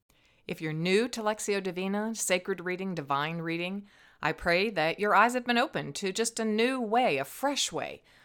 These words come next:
of reading the Word of God and letting those words fall into your heart in a new way. Lectio Divina invites us to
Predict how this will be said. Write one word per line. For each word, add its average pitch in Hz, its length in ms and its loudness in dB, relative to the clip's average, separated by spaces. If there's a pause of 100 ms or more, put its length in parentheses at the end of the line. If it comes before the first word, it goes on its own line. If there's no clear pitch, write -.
(140)
of 180 180 -2
reading 240 300 2
the 160 260 -2
Word 190 180 2
of 170 140 -4
God 135 460 0
and 147 420 -6 (320)
letting 208 320 4
those 170 320 -2
words 156 440 -2
fall 196 680 2
into 180 300 -6
your 151 180 -2
heart - 640 -4 (500)
in 180 120 0
a 175 180 0
new 170 120 2
way. - 340 -8 (880)
Lectio 175 320 0
Divina 165 480 -2 (240)
invites 170 400 2
us 170 220 0
to 151 640 -4